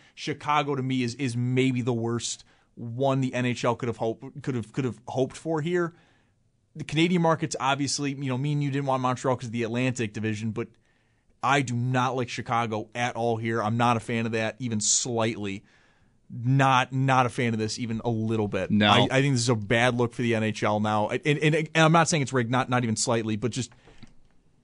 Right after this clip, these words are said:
Speaker 1: I, I cannot imagine the N H L really wanted him in Chicago.
Speaker 2: This is
Speaker 1: I
Speaker 2: where
Speaker 1: cannot imagine they want him in Chicago.
Speaker 2: This is where I will continue to pound the table time and time and time and time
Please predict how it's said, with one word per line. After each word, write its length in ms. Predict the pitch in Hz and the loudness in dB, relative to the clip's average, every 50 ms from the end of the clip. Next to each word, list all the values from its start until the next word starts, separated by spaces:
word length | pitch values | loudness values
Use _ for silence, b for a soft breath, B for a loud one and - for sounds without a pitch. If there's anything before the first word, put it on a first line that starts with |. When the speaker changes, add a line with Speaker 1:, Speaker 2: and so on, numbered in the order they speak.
| _ _ _ _ _ _ _ _ _ _ _ - - | _ _ _ _ _ _ _ _ _ _ _ -12 -6
Speaker 1:
I, 180 | - 160 156 156 - | 2 2 2 4 4
I 100 | 147 151 | 2 0
cannot 480 | - - - 170 156 156 151 143 143 139 | 2 0 2 4 6 6 8 6 6 6
imagine 320 | 135 131 131 120 117 120 | 4 2 0 0 0 0
the 100 | 120 120 | 2 2
N 100 | 117 117 | 2 0
H 120 | 113 - | 0 0
L 80 | 120 110 | -2 -2
really 220 | 110 110 107 104 | -2 -2 -2 -2
wanted 220 | 101 101 98 95 - | -2 -2 -4 -4 -4
him 100 | - 101 | -4 -6
in 60 | 104 | -6
Chicago. 240 | - - - - 147 | -8 -6 0 4 6
Speaker 2:
This 300 | 151 156 165 170 - - | 6 6 6 2 2 0
is 80 | 185 160 | 2 2
Speaker 1:
I 60 | 139 | 2
Speaker 2:
where 300 | 139 139 151 156 156 151 | 4 6 6 8 8 10
Speaker 1:
cannot 260 | 151 151 131 139 135 | 10 8 8 8 6
imagine 280 | 131 127 123 117 110 113 | 6 4 2 0 0 -2
they 60 | 113 | -2
want 160 | 107 110 104 104 | 0 0 0 -2
him 40 | |
in 60 | 104 101 | -2 -4
Chicago. 400 | - - 95 95 90 90 90 - | -6 -6 -6 -4 -4 -4 0 4
Speaker 2:
This 340 | 165 185 190 196 185 - | 6 6 6 6 4 2
is 180 | 208 208 147 123 | -2 -2 -2 0
where 260 | 147 175 170 175 175 | 2 4 4 6 6
I 140 | 165 156 151 | 6 6 4
will 160 | 143 135 131 | 4 0 -2
continue 840 | - - - 117 110 - - - 151 156 156 160 165 165 165 160 160 | -4 -2 -2 -2 -2 -2 0 2 4 4 4 4 2 2 2 2 0
to 240 | - - - 113 104 | -2 0 0 0 -2
pound 720 | - - - - 139 135 143 156 160 165 170 170 165 - - | -2 -2 -2 2 4 4 4 4 2 2 0 0 -2 -4 -6
the 200 | 139 123 127 117 | -4 -2 -2 -2
table 600 | - - - 139 143 139 139 131 135 135 135 127 | -2 -2 0 2 4 4 4 4 4 4 4 2
time 580 | 123 - - 135 131 131 131 135 131 131 135 127 - | 0 0 0 2 4 4 6 4 4 2 2 0 -2
and 220 | 107 104 101 101 | -4 -6 -6 -4
time 500 | - - 123 127 127 127 127 127 123 127 - | -4 0 2 4 4 6 4 4 2 2 0
and 200 | - 104 98 95 | -4 -6 -6 -4
time 480 | - 107 131 131 127 127 123 127 127 123 | 0 2 4 4 6 6 4 4 2 0
and 200 | - 98 95 95 - | -4 -10 -12 -10 -6
time 460 | - 127 127 127 123 123 123 120 120 | 0 2 4 6 6 6 4 2 2